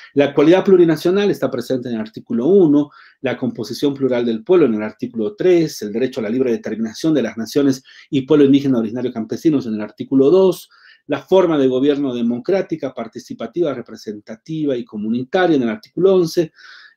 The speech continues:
la organización del poder público, la llamada separación y división de poderes en el artículo doce,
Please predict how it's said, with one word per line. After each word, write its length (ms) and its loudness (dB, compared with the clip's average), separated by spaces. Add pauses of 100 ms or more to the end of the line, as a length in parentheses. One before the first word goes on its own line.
la 100 0
organización 560 0
del 180 -2
poder 340 -6 (120)
público, 540 2
la 80 -2
llamada 320 -6
separación 420 -12
y 60 -2
división 260 -4
de 100 0
poderes 440 2
en 60 -4
el 100 -4
artículo 640 -8
doce, 640 2